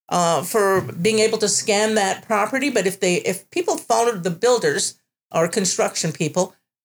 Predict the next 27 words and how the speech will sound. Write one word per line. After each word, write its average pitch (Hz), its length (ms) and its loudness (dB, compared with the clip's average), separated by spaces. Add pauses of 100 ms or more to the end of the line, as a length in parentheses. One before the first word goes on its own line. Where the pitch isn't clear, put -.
(100)
followed 277 320 2
the 208 120 2
actual 185 340 0
protocol 170 960 0 (180)
and 190 240 -2
got 214 400 2 (360)
our 226 260 4
guys 175 320 2
to - 80 -4
come 214 220 -2
out 208 180 2
and 165 80 -4
scan 226 440 0
it - 80 -2
before 208 280 0
they 147 340 -2
built, 208 440 2 (260)
there 226 120 0
wouldn't 226 380 -2
be 247 240 2
an 180 80 2
issue, 147 380 0
because 175 320 -2
if 208 100 0
there 160 160 2
was, 165 380 2
we, 175 420 -2